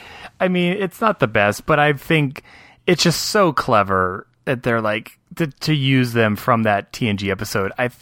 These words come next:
I just, it just makes me smile, 'cause it's just like, "Oh, the two Ferengi that got left,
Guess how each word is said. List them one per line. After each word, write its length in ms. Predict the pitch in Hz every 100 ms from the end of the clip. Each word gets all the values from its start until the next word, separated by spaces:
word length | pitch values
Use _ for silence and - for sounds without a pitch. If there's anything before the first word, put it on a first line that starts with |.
| -
I 140 | 127 127
just, 380 | 110 - - _ - - _ _ _
it 60 | 156
just 160 | 135
makes 200 | 135 117
me 60 | 107
smile, 400 | - 95 87 87
'cause 280 | - 104 92
it's 260 | 92 -
just 280 | - 104 -
like, 220 | 101 98 -
"Oh, 280 | - 294 175
the 120 | 120
two 180 | 123 175
Ferengi 260 | - 135 139
that 80 | 135
got 180 | 147
left, 360 | 147 151 -